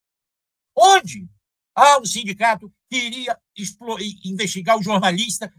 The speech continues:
porque ele teria cometido um crime? Onde vocês veem isso? Ele pode, sim, tomar providências se o jornalista for condenado por um crime grave, que não é do exercício da profissão,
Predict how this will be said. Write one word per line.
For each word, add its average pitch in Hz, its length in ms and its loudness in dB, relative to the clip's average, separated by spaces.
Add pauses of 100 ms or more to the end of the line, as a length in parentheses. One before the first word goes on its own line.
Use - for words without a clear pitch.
(100)
porque 202 240 -10
ele 226 240 -2
teria 208 280 -6
cometido 208 480 -8
um 190 80 -10
crime? 170 360 -6 (1200)
Onde 320 280 4
vocês 208 300 -6
veem 170 180 -4
isso? 143 120 -16 (160)
Ele 151 160 -14 (120)
pode, 226 340 2
sim, 208 340 -8 (220)
tomar 196 320 0
providências 202 600 -6
se 277 420 -8
o 185 80 -8
jornalista 185 580 -6
for 196 140 -8
condenado 180 480 -6
por 143 120 -20
um 131 100 -20
crime 170 360 -8 (220)
grave, 196 500 2 (200)
que 160 80 -6
não 156 180 0
é 185 140 4
do 156 100 -8
exercício 156 480 -12
da - 80 -6
profissão, 185 440 -10